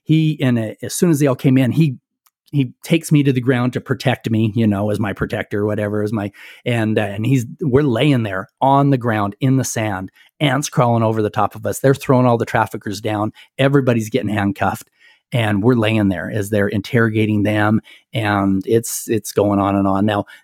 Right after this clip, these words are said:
they take the traffickers off the island. And, and, but the traffickers see us being laid down. So, and, and then the Child Protective Service people are in with the children. And then I, we, we were able to get up, and I went into the,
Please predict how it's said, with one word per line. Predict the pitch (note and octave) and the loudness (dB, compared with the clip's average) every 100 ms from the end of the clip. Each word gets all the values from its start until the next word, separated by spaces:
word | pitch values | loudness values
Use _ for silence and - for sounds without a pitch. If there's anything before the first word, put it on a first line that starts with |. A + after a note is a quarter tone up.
| - | -6
they | G#2 C3+ | 0 2
take | - D#3 C#3 - | 2 0 0 0
the | - | -6
traffickers | - D#3 F3 - G#2 F#2 F2 - _ _ _ _ - | -2 0 0 0 -2 -4 -4 -8 _ _ _ _ -2
off | G#2 G2+ | -2 0
the | C#3+ | 0
island. | A2+ F2+ G2+ C#3+ - _ _ _ _ _ _ _ _ _ _ _ | 2 0 -2 -2 -4 _ _ _ _ _ _ _ _ _ _ _
And, | A#2 A2 G#2 G2+ G2 F#2 | -2 0 0 0 0 -2
and, | - G#2+ G2+ | -2 -2 -2
but | G#2 A2+ | -2 -2
the | G#2 | 0
traffickers | - B2 - G2 | 0 0 0 0
see | - A2 | 4 4
us | A#2 - | 4 2
being | A2 G2 G2 | 0 0 0
laid | G#2 F#2 | -2 -4
down. | G2 F2+ | -6 -6
So, | - B2 | -6 -4
and, | G#2 - - _ - | -4 -8 -20 _ -6
and | A#2 A2+ | 0 2
then | B2 | 4
the | A2+ G2 | 4 2
Child | - B2+ | 2 2
Protective | - - A#2 - | 0 -2 -2 -2
Service | - A2 G#2 - | -2 -2 -2 -6
people | - - A2 | -8 -6 -2
are | G2+ | 0
in | G2+ G#2 | 2 2
with | G#2 | -2
the | - | -4
children. | - F#2+ G2 G#2 A#2 _ _ _ _ _ - | -4 -4 -4 -8 -10 _ _ _ _ _ -8
And | G#2+ | -4
then | G#2 G2+ | -2 0
I, | G2 G#2+ | 0 0
we, | - G#2 A2+ | 0 0 0
we | G#2+ | 2
were | G#2 G#2+ | 4 4
able | G#2+ | 2
to | A2 | 0
get | G2 G#2 | 2 4
up, | A2+ A2 | 4 2
and | F#2+ | 0
I | G2+ | 2
went | G#2 G#2+ | 2 2
into | G#2 G2 | 2 0
the, | - G2 | -4 -6